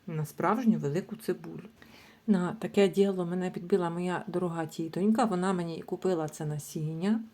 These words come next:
Я слухала її, таку рознямила писок, думаю, оце то як виросте нас цибуля, де ми її тільки будемо складати? Ну, а ще понадивлялась трохи, що блогери сіють її на розсаду, то і рішила на розсаду, бо тітонька сіє прямо в ґрунт.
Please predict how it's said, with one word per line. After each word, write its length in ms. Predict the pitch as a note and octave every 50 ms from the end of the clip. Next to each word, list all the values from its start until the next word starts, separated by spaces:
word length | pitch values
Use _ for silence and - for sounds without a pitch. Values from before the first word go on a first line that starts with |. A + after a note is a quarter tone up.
| - - - - _
Я 140 | - F#3+ F3+
слухала 480 | - - C4 D4 C#4 - B3 A#3 A3 G#3+
її, 200 | G#3+ G3+ G3 G3+
таку 260 | G3+ - - - E3
рознямила 500 | D#3+ D#3+ D#3+ F#3 G3+ G#3 G3+ G3 F3+ E3+
писок, 640 | E3+ - A#3+ C4 C4 A3+ - A3 G#3+ G#3+ A3 - -
думаю, 240 | F3+ F#3 F#3 F3+ -
оце 360 | - F#3+ G3 - - - C4+ C#4
то 160 | - A#3 G#3+
як 220 | G3+ F#3+ - -
виросте 540 | E3+ E3+ A#3 C4+ C4+ B3 A#3 A3 A3+ - G#3
нас 200 | G3 F#3+ F#3 -
цибуля, 420 | - - F3+ F3 - F#3 F3 D#3+
де 200 | D3 C#3+ G3+ A#3+
ми 140 | C4+ C#4+ C4
її 120 | A#3+ A#3 A3
тільки 240 | A3 A3 - G3+
будемо 260 | G3+ F3+ F#3 F3+ F3 D#3
складати? 680 | - - - F3+ F3+ D#3+ D#3 C#3 C3+ - - - - - - - - - - - - - - - - - - - - - _ _ _ - A3+
Ну, 400 | F#3+ A3+ C#4+ D4+ C4+ B3 A3+ A3 -
а 80 | E3+
ще 160 | D#3 - C4
понадивлялась 680 | A3+ A3 G3+ F#3+ F#3 F3 E3+ F3+ G#3 G#3 G3 F#3 D#3 -
трохи, 720 | - - F3 D#3 - - E3 D3+ D3+ C#3+ C#3 C3+ C3 - - - - - -
що 400 | - - - F3 D#3+ D3 - - -
блогери 440 | D3+ E3+ G3 F#3+ D#3+ E3+ E3 E3
сіють 400 | D#3 - - F3+ D#3+ D#3+ D#3 -
її 140 | E3 D#3 D#3
на 140 | D3 C#3+ C#3
розсаду, 500 | C#3+ D3 - - - F3+ B3 C#4 D#4 C#4
то 120 | - -
і 100 | F#3 F3
рішила 320 | - - - - G#3 G#3+ G#3+
на 140 | F#3+ F3 E3+
розсаду, 360 | E3 D#3 - C#3+ C3+ C3+ D3+
бо 120 | D3 D#3+
тітонька 460 | D#3+ - B3+ B3+ D#4+ C#4+ B3 - E3
сіє 300 | D3 - - G3 G#3 G#3+
прямо 420 | G#3+ A3 - D3 D3+ E3+ F#3+ F#3+ F3+
в 40 | D3+
ґрунт. 400 | D3 C#3 B2+ A2 A2 - -